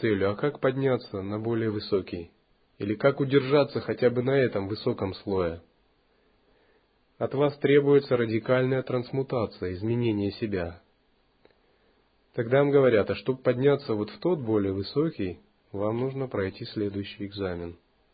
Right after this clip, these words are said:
Вам нужно ещё более глубоко измениться». И вы снова готовите себя, чтоб подняться ещё более высокий слой.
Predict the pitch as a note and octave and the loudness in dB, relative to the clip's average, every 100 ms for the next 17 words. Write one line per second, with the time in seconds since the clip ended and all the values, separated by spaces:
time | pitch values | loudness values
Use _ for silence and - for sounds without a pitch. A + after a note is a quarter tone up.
0 | _ _ _ - _ - G#2 G#2 G2+ G2+ | _ _ _ -20 _ -8 -2 0 0 -2
1 | G#2 G#2 G2 G#2 G2 - B2 A#2+ G2 F#2+ | -2 -2 -4 -8 -12 -6 -4 -2 -4 -4
2 | G2 G2 F#2+ - F#2+ F2+ F#2 F2 E2+ - | -6 -4 -6 -2 -4 -2 -4 -4 -6 -10
3 | E2+ - _ _ _ _ _ _ _ _ | -14 -14 _ _ _ _ _ _ _ _
4 | _ _ _ _ _ _ _ - B2 A#2+ | _ _ _ _ _ _ _ -2 2 2
5 | - D3 E3 B2 A#2 A#2 B2 A2 G#2 G2 | 2 2 2 2 0 2 2 2 0 -4
6 | A2 A2 C#3 - B2+ A#2 G2+ G2+ G#2+ A2 | -6 -2 -2 -2 -6 -2 -2 0 -2 -2
7 | - A2 - C3+ A#2+ G2 F#2+ F#2+ - G2+ | -4 -6 -2 -2 -2 -4 -6 -8 -6 -6
8 | F#2 F#2+ - F#2+ F2 | -6 -12 -10 -6 -6